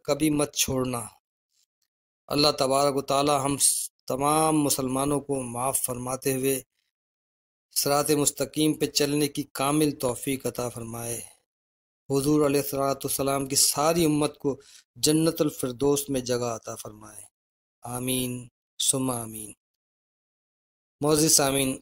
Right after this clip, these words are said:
अगर हमारी ये कोशिश आपको अच्छी लगी हो तो सबसे पहले वीडियो को शेयर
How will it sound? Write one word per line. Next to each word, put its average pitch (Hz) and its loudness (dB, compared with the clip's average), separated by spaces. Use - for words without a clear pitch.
अगर 135 0
हमारी 135 2
ये 139 2
कोशिश 131 0
आपको - -4
अच्छी - 4
लगी 131 -2
हो 123 0
तो 143 -2
सबसे - 2
पहले 131 -2
वीडियो 135 -2
को 139 -4
शेयर 139 0